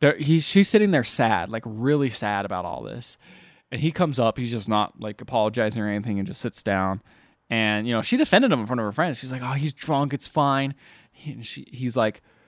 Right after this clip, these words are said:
"You know, none of this would have happened if I didn't believe in you.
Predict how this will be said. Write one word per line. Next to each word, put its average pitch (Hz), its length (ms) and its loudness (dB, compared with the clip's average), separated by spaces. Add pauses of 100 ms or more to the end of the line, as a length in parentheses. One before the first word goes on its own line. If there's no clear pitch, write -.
(280)
"You - 80 -2
know, 139 180 8
none 139 220 10
of 147 100 8
this 143 220 6
would 139 140 8
have 123 80 6
happened 131 380 6
if - 460 -4
I 120 100 4
didn't 139 220 4
believe 156 340 4
in 127 100 0
you. 101 340 -4